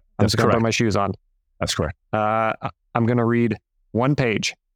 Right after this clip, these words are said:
Speaker 1: Literally have a client right now that has that exact step. I have a client who, I have had a client who walks around the living room for one minute.
Speaker 2: That's, yeah.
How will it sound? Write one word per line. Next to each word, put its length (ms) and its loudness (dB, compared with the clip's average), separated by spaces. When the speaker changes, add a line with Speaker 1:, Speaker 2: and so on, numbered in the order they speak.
Speaker 1:
Literally 300 2
have 80 0
a 60 -2
client 280 0
right 140 2
now 160 2
that 160 0
has 220 0
that 140 0
exact 300 -2
step. 300 0
I 80 -2
have 100 0
a 40 0
client 340 -2
who, 300 0
I 180 -2
have 300 -2
had 160 0
a 40 -2
client 300 -2
who 100 0
walks 320 0
around 180 0
the 60 0
living 220 0
room 140 0
for 120 -2
one 220 0
minute. 240 -2
Speaker 2:
That's, 280 -2
yeah. 260 0